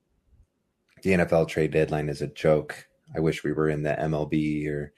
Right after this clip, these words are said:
you know, 'cause then, then Allen Robinson would be on the Packers or, or something, something fun like that. Maybe the Chiefs. Alas, um, in my, my dynasty ranks tend to be,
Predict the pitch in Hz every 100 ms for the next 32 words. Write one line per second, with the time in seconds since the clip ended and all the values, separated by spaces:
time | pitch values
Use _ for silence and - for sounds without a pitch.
0 | _ _ _ _ _ - 78 78 82 98
1 | 90 80 90 87 82 82 82 78 82 76
2 | 78 76 - 87 73 - 73 73 76 78
3 | - - 82 - 82 78 76 69 _ -
4 | _ _ - 90 80 78 - 80 76 73
5 | 78 78 76 78 - 80 76 - - -
6 | - - - - - - - - - -
7 | - - - 95 85 80 - - - -
8 | 104 95 95 95 92 90 82 _ _ _
9 | _ _ _ _ _ _ _ - 117 131
10 | 113 - 107 113 104 101 95 95 87 85
11 | 80 87 82 78 80 80 80 76